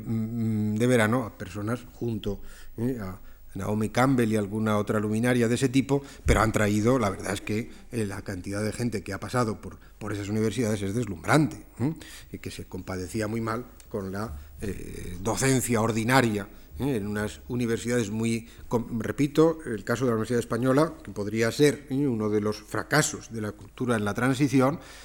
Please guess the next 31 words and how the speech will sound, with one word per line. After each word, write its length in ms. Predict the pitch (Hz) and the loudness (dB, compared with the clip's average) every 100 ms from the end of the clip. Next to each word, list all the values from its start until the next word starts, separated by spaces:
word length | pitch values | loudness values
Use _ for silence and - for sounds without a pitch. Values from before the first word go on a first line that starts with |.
| - - | -20 -10
en 240 | 110 98 95 | -4 -2 -2
la 220 | 92 - | -4 -4
que, 360 | 110 117 147 - - - - | 0 0 -4 -16 -20 -10 2
eh, 380 | 113 107 104 101 | 6 8 8 4
las, 340 | 101 95 - | 2 -2 -6
eh, 180 | - 107 | -10 -4
como 240 | 110 98 | -2 0
tal, 220 | 98 131 101 | 4 4 4
institucionalmente 1000 | - 101 104 107 110 113 117 104 101 - | 0 -6 -6 -2 0 2 0 0 -4 0
no 160 | 123 | 2
funcionan, 540 | 143 120 104 110 110 123 | 4 0 0 0 2 0
por 140 | 110 | -2
mucho 340 | 104 107 113 - | -4 -4 -6 0
que 400 | 110 110 - - | 0 0 -8 -18
es 80 | - | -6
casi 220 | 127 117 | -2 0
un 100 | 120 | 0
fracaso 460 | 104 104 123 123 113 | 0 0 0 0 -2
cul-, 220 | 101 101 - | -6 -8 -4
colectivo 580 | 110 98 - 160 117 | -2 -2 -2 0 2
la 60 | 101 | 0
universidad 440 | 98 101 95 104 101 | 0 -2 -2 -4 -2
en 100 | 110 | -4
España. 280 | 107 - 123 | -4 0 0
A 40 | |
mí 80 | 131 | 2
me, 260 | 143 123 110 | 2 0 -2
me 140 | 107 104 | -4 -4
dejó, 400 | 101 101 123 127 127 - - - | -4 -4 -2 -2 -4 -20 -20 -20
como 180 | - 92 | -14 -12
siempre, 440 | 95 107 104 113 | -8 -6 -2 -4